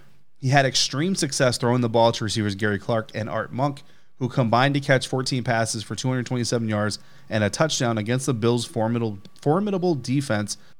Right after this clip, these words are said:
end quote. He wrote more there, but I'm gonna, I'm gonna leave it there because Art Monk, guys, I'll tell you, in nineteen ninety-one, I was, uh, I was, I was less than ten years old. I was a very young person,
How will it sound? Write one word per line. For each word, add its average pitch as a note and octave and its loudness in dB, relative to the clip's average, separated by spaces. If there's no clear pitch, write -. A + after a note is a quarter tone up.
end C3 2
quote. A2 2
He A#2 0
wrote D#3 8
more D#3+ 6
there, D3+ 6
but C3 6
I'm B2+ 4
gonna, B2+ 4
I'm B2 2
gonna B2 2
leave B2+ 2
it B2 -2
there B2+ 6
because A#2 0
Art C#3 4
Monk, B2 0
guys, A2 4
I'll B2+ 2
tell C#3 6
you, B2+ 2
in A#2+ 2
nineteen G3+ 0
ninety-one, C#3 2
I C#3+ 6
was, C#3+ 4
uh, A#2+ -2
I A#2 -4
was, A2 0
I - -4
was A2 2
less C#3 4
than D#3 4
ten C#3 6
years A2 4
old. G2+ 2
I - 0
was F#2+ -6
a G2+ -6
very C#3+ 4
young A#2 4
person, G#2 -4